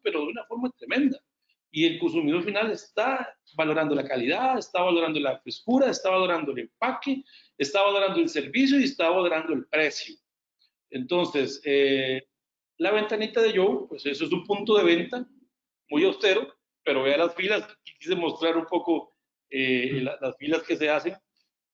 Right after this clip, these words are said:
porque creo que, eh, en esta integración hacia el consumidor final hay una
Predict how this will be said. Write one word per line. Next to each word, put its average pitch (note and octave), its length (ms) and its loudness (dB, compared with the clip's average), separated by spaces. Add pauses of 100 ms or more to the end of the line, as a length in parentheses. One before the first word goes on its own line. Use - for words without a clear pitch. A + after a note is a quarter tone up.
(140)
porque C#3+ 640 0
creo E3+ 360 0
que, F3+ 380 -6 (280)
eh, C3 720 0 (100)
en C3 180 -4
esta D#3+ 340 -2
integración F3 640 0
hacia C#3+ 160 -4
el - 60 -14
consumidor B2+ 480 0
final E3 300 -4 (380)
hay C#3+ 220 0
una D#3 340 0